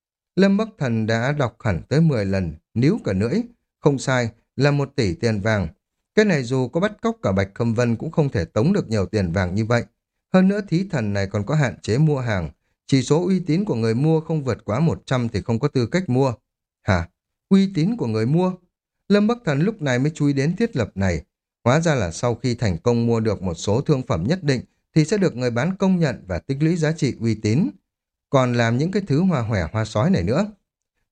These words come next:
Theo lý mà nói thì app đã trải qua ma cải của điện thoại tử thần, chắc chắn sẽ có các chức năng mà app gốc không có. Điều đó có nghĩa là các mặt hàng được bán trên app này cũng có những loại năng lực ma cải. Chẳng hạn như khẩu súng ngắn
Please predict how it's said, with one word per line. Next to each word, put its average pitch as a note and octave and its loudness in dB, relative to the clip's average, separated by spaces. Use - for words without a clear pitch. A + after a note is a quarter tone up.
Theo F#3+ 6
lý F#3 2
mà G3+ -2
nói B2 -2
thì D3+ 0
app F#3+ -2
đã G#3 -2
trải F#2 -2
qua A#2 0
ma A#2 2
cải G2 -2
của G2 -6
điện G2+ 0
thoại A2+ -2
tử F2+ 0
thần, G2+ 2
chắc A3 2
chắn C3+ 2
sẽ F#3 -2
có A2 0
các E3+ -2
chức F#3+ 0
năng A#2 0
mà D#2+ 0
app B2+ -2
gốc G3 0
không A2+ -2
có. D3 0
Điều D3 4
đó D3 0
có F#3+ -2
nghĩa G#3 0
là D#3+ 0
các G3 -4
mặt B2 0
hàng A2 0
được A2 -2
bán A#2+ 0
trên B2 0
app F3 -2
này A#2+ 0
cũng D3 -6
có G#2+ 2
những E3+ 2
loại C#3 2
năng A2 -2
lực G2+ -2
ma A#2 0
cải. G2 -2
Chẳng A#2 2
hạn A2+ 0
như B2+ 0
khẩu G2+ -2
súng B2+ -2
ngắn B2 2